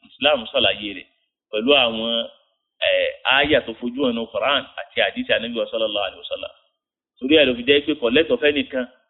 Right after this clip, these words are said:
kó tó wá sọ pé òun ó tún dá dáadáa lẹ̀ nínú àwọn nǹkan ìbáadà yìí. Torí ẹ̀ ni hadith tó wà nínú Sahih Bukhari àti Muslim látọ̀dọ̀ Aisha radiyallahu anha tó jù sí Ọlọ́run sallallahu alaihi wasallam sọ pé, "Man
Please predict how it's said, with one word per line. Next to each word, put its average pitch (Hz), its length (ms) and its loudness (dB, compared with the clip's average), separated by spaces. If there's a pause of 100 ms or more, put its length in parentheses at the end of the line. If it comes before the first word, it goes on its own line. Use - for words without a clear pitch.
(240)
kó 143 60 0
tó 147 140 0
wá 156 160 6
sọ 147 160 0
pé 160 120 4
òun 147 240 4
ó 151 100 2
tún 135 140 -4
dá 151 120 6
dáadáa 139 380 6
lẹ̀ 143 180 4
nínú 139 160 2
àwọn 120 220 4
nǹkan 113 240 -8
ìbáadà 117 460 4
yìí. 90 140 -4 (880)
Torí 123 220 0
ẹ̀ 131 120 4
ni 123 100 0
hadith 117 320 -2
tó 127 80 -2
wà 127 120 4
nínú 117 140 -2
Sahih 127 240 0
Bukhari 123 340 0
àti 120 200 0
Muslim 127 380 -4
látọ̀dọ̀ 123 340 -2
Aisha 131 260 2
radiyallahu 117 480 0
anha 127 260 0 (560)
tó 143 60 2
jù 123 100 -2
sí 131 120 -4
Ọlọ́run 131 220 4
sallallahu 123 360 2
alaihi 113 180 2
wasallam 131 220 2
sọ 117 160 0
pé, 135 200 0 (400)
"Man 117 180 -4